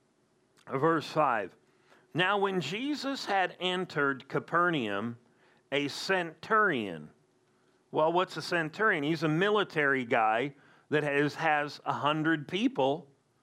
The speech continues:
century, centurion, under him. He's like a boss guy in the military. And he said,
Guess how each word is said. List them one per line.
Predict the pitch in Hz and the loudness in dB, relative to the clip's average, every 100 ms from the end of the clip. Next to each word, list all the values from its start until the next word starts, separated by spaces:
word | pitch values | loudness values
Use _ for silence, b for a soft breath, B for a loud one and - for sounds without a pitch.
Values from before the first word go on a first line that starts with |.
| _ _ _ | _ _ _
century, | - - 165 160 - 139 127 156 147 | -12 -2 -2 -2 -4 -2 -2 -4 -10
centurion, | - - 156 139 160 175 143 123 143 B B B - | -12 -2 -2 -2 0 0 2 0 -2 B B B 0
under | 185 180 165 151 | 0 2 2 2
him. | 160 147 90 78 - b b | 2 0 -2 -8 -20 b b
He's | - 185 170 | -6 -2 0
like | 156 139 135 | 0 -2 -2
a | |
boss | 117 135 123 - | 2 2 2 -2
guy | 117 85 80 73 _ | -4 -4 -6 -10 _
in | 139 139 127 | -2 0 2
the | |
military. | 127 131 117 - 107 82 69 - _ _ _ _ b b b b b | 2 2 0 -2 -6 -8 -10 -18 _ _ _ _ b b b b b
And | 170 175 | -2 -2
he | 160 226 | -4 -6
said, | 226 - 226 170 98 | -4 -2 0 2 0